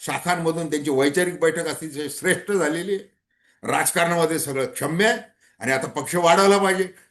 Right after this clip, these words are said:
बेरजेचं राजकारण केलं पाहिजे, अशा पद्धतीचं.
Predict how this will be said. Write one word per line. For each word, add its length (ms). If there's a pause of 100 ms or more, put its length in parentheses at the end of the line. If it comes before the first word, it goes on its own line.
बेरजेचं 440
राजकारण 440
केलं 320
पाहिजे, 380 (300)
अशा 280
पद्धतीचं. 600